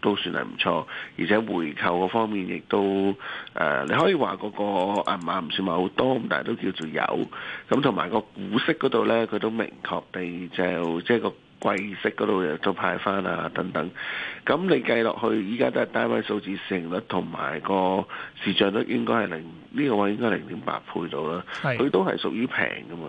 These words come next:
Speaker 1: 噉所以佢都係有條件再慢慢，慢慢行好少少噉樣上嘅。
Speaker 2: 嗯哼。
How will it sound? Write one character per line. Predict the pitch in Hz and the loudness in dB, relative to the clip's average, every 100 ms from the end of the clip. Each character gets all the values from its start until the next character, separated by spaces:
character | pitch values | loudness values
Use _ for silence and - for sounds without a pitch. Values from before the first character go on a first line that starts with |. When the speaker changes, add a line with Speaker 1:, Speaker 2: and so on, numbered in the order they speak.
| 71 71 | -10 -6
Speaker 1:
噉 | 98 | -2
所 | 127 123 | 2 2
以 | |
佢 | - 95 98 | 2 0 4
都 | 113 | 2
係 | |
有 | 98 78 | 2 0
條 | - - 92 | -2 -8 -4
件 | 104 | -2
再 | 98 90 | 0 0
慢 | 90 78 - | 0 -4 -4
慢， | 87 | -2
慢 | 92 76 | -2 -2
慢 | - 82 - - - - | -2 -4 -4 -8 -10 -8
行 | - 71 57 | -2 0 0
好 | - 78 | 0 0
少 | |
少 | 95 - 95 - | 0 2 2 2
噉 | 90 85 | 2 2
樣 | 85 87 - | 2 2 2
上 | - 73 - | 0 -2 -6
嘅。 | - - | 0 6
Speaker 2:
嗯 | 175 | 6
哼。 | 160 165 | 6 4